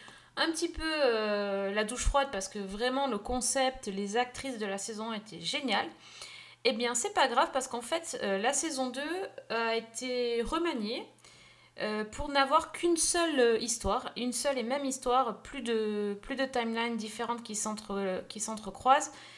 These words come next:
mais une seule et même histoire qui re-, qui repose sur une seule actrice, mais franchement, à elle seule, elle arrive à atteindre le niveau des trois autres, euh, de la saison précédente. Et cette actrice-là, c'est, euh, Alison Tolman, qui est,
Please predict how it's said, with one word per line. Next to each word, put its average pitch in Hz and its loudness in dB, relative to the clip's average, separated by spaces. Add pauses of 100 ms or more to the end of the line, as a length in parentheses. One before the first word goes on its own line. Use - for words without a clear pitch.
(180)
mais 226 0
une 269 -2
seule 311 2
et 294 0
même 269 2
histoire 302 0
qui - -6
re-, 277 -2
qui - 0
repose 277 4
sur 247 0 (200)
une 330 6
seule 277 4
actrice, 220 -4 (200)
mais 233 6
franchement, 226 0
à 196 6
elle 262 4
seule, 233 2 (400)
elle 202 4
arrive 233 2
à 185 4
atteindre 240 2
le 226 2
niveau 220 -2
des 196 0
trois 240 10
autres, 233 0
euh, 165 -2 (460)
de 208 -2
la 196 4
saison 220 -6
précédente. 214 -6
Et 220 -4
cette 254 -2
actrice-là, 240 -2
c'est, 226 0
euh, 175 0
Alison 233 -2
Tolman, 202 -2 (640)
qui 294 -8
est, 277 4